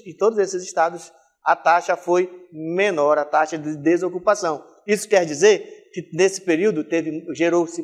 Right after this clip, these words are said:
mais empregos, tá legal? Que é uma notícia boa, é algo bom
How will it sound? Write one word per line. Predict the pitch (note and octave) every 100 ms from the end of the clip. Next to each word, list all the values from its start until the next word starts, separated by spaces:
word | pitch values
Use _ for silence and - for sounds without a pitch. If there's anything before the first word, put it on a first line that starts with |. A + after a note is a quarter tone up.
| D3+
mais | C#3+ E3+ A#3+ - - _ _ _
empregos, | B3+ C4+ A3 F#3 D3+ - - _
tá | D#3+
legal? | D3+ D3 G3 - - -
Que | A3+
é | E3
uma | F#3
notícia | G3+ G#3 B3 F4+
boa, | B3+ G#3 E3
é |
algo | D3 F#3 C#4
bom | G#3+ F#3 - -